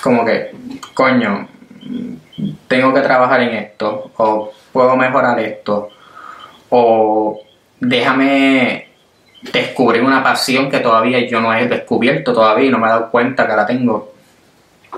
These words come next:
O déjame arreglar esta relación que la he abandonado un poquito y por X o Y razón, eh,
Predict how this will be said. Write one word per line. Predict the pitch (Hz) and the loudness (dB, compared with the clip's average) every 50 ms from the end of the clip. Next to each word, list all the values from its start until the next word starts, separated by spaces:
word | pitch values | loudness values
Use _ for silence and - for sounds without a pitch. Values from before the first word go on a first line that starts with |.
| - - _ _ - - - - - _ - - - - - - - - - - _ _ _ _ _ _ _ _ _ _ - _ _ - - - _ _ _ _ _ _ _ _ _ _ _ _ _ _ _ _ _ _ _ | -16 -16 _ _ -20 -20 -20 -20 -20 _ -20 -20 -20 -20 -20 -20 -20 -20 -20 -20 _ _ _ _ _ _ _ _ _ _ -20 _ _ -20 -20 -20 _ _ _ _ _ _ _ _ _ _ _ _ _ _ _ _ _ _ _
O | 135 127 120 | 0 2 2
déjame | 120 120 120 135 139 147 143 | 2 2 0 0 0 0 0
arreglar | 143 143 143 139 131 120 120 120 120 123 127 131 135 | 0 0 0 -2 -2 -2 -2 0 0 2 2 2 2
esta | 131 131 - - 147 | 0 -2 -2 -2 -2
relación | - - 131 131 127 123 120 - - - 135 131 131 131 135 135 131 - - _ _ _ _ _ _ _ _ _ _ _ _ | 0 2 2 2 2 2 0 -2 -4 -2 0 0 0 -2 -4 -6 -8 -14 -18 _ _ _ _ _ _ _ _ _ _ _ _
que | - 123 113 110 110 107 107 107 104 104 104 104 104 104 104 - - - - | -4 -2 0 0 0 0 0 0 -2 -2 0 0 0 -2 -2 -6 -12 -8 -2
la | 123 120 117 113 110 110 | 0 2 2 2 2 2
he | 113 | 2
abandonado | 117 117 127 127 131 135 127 131 127 131 131 | 2 2 2 2 0 0 0 0 0 2 2
un | 135 135 127 | 0 0 0
poquito | - - - - 135 131 127 127 117 | 0 0 0 2 0 0 2 0 0
y | 110 104 | 0 0
por | - 113 110 107 107 104 - - _ _ _ _ _ _ _ _ _ _ _ _ _ _ _ _ - | 0 0 0 0 -2 -4 -8 -14 _ _ _ _ _ _ _ _ _ _ _ _ _ _ _ _ -4
X | - 120 123 120 - 139 135 | -2 -2 -2 0 0 0 2
o | 135 131 | 2 2
Y | 127 131 131 | 2 2 0
razón, | 131 127 127 123 - - 127 123 123 123 123 - - _ _ _ _ _ _ _ _ _ _ _ _ _ _ _ _ _ _ _ - | 2 0 0 0 0 0 2 2 2 0 -2 -6 -12 _ _ _ _ _ _ _ _ _ _ _ _ _ _ _ _ _ _ _ -6
eh, | - - - - - - - - - - - | -6 -4 -4 -4 -6 -8 -10 -10 -12 -14 -16